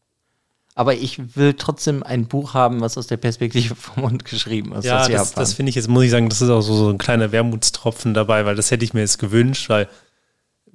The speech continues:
Speaker 2: wie wir eben gesagt haben, es gibt ja von, aus, aus der Sicht von Katzen gibt's ja wirklich schon einige Bücher, irgendwie Satoru und das Geheimnis des Glücks,
Speaker 1: Mhm.
Speaker 2: meine ich, ist der Titel. Das ist ja auch so ein Buch gewesen, da ist aber die Katze, also da wird ja auch Passagen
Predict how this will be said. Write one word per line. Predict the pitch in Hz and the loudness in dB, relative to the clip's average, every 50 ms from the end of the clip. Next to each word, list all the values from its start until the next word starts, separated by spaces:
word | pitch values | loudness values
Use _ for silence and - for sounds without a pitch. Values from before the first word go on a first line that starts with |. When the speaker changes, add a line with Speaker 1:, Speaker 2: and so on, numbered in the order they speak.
| _ _ - | _ _ -20
Speaker 2:
wie | 151 139 123 117 117 | -12 -6 -2 2 4
wir | 120 120 | 4 4
eben | 117 113 | 4 2
gesagt | 104 - 110 104 113 113 110 - - | 2 0 0 2 2 0 0 0 -2
haben, | 98 101 | 0 0
es | 101 98 | -2 -2
gibt | - 139 120 - | -2 -2 0 0
ja | 104 95 95 | 0 0 0
von, | 95 - - 107 107 117 | -2 -4 -4 -4 -4 -4
aus, | 127 - 104 - - - - - | -4 -4 -2 -2 -2 -4 -4 -6
aus | 120 - | -6 -2
der | - 117 107 | 0 2 2
Sicht | 117 117 - | 2 2 0
von | - 104 | -4 -4
Katzen | - - - - - - - 117 | -2 -2 -4 -4 -2 0 0 0
gibt's | 113 117 - | -2 -2 -2
ja | - 107 | -4 -4
wirklich | 101 101 - 110 - | -4 -4 -8 -8 -6
schon | - 104 101 110 | -4 -6 -6 -4
einige | 117 117 113 113 107 98 95 95 | -2 0 2 2 2 0 -2 -6
Bücher, | 92 92 98 92 90 104 101 | -8 -8 -8 -8 -8 -8 -8
irgendwie | 98 98 98 98 | -8 -6 -6 -4
Satoru | 92 101 98 98 - - 113 110 107 107 | -2 -2 -4 -2 0 0 0 0 0 -2
und | 107 101 - | -4 -4 -4
das | 104 98 - - - - - - - _ _ _ _ - 160 151 160 _ | -4 -2 -2 -2 -2 -4 -6 -12 -16 _ _ _ _ -20 -20 -20 _ _
Geheimnis | - 113 98 107 113 120 120 117 | -6 -2 0 2 2 2 2 0
des | - 123 - - | 0 -2 -2 -2
Glücks, | - 117 113 135 - - - 120 | 0 0 0 0 0 -2 -4 -2
Speaker 1:
Mhm. | 117 | -2
Speaker 2:
meine | 120 123 120 127 | -2 0 -2 -2
ich, | 127 | -4
ist | 127 - - | -6 -8 -8
der | 123 117 - | -10 -8 -6
Titel. | - 131 123 - 139 135 131 - - - _ _ _ _ _ | -4 -4 -2 0 0 -2 -2 -4 -10 -20 _ _ _ _ _
Das | - 110 | -6 -2
ist | 107 | 0
ja | 107 101 | 0 2
auch | 104 110 | 2 0
so | - - | 0 -2
ein | 107 104 | -4 -4
Buch | 101 101 - - | -6 -8 -10 -8
gewesen, | 104 101 101 98 101 | -6 -6 -6 -4 -2
da | 104 98 101 | -2 -2 -2
ist | 113 131 127 - 120 | -2 -4 -4 -2 -2
aber | 104 104 101 | -2 -2 -4
die | 101 | -6
Katze, | - - - 120 117 - - - 113 110 104 107 | -6 -6 -6 -4 -2 0 0 2 2 0 0 0
also | 104 101 104 | -2 -2 -2
da | 104 104 98 110 | -2 -2 -2 -2
wird | 117 - | -2 -2
ja | 110 98 | -2 -2
auch | 95 | -2
Passagen | - 107 - - - 110 113 117 110 - 110 107 | -2 -2 -2 0 2 2 2 2 0 -2 -4 -4